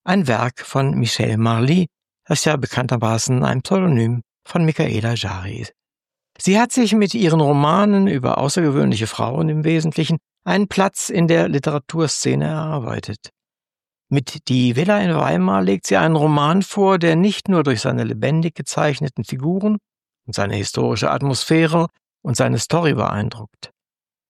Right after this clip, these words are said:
Die Geschichte rund um die von Marie Seebach gestiftete Künstlerresidenz eröffnet einen faszinierenden Blick auf das kulturelle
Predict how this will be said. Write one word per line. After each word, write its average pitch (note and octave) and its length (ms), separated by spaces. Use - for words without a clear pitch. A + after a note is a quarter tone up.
Die C#3+ 80
Geschichte G3 420
rund G3 420
um F#3 180
die F3 200
von C3 200
Marie A#2+ 300
Seebach D#3 500
gestiftete D3 600
Künstlerresidenz D#3+ 920
eröffnet F#3+ 420
einen D#3+ 240
faszinierenden D#3 1080
Blick D3+ 200
auf - 140
das - 200
kulturelle F3 640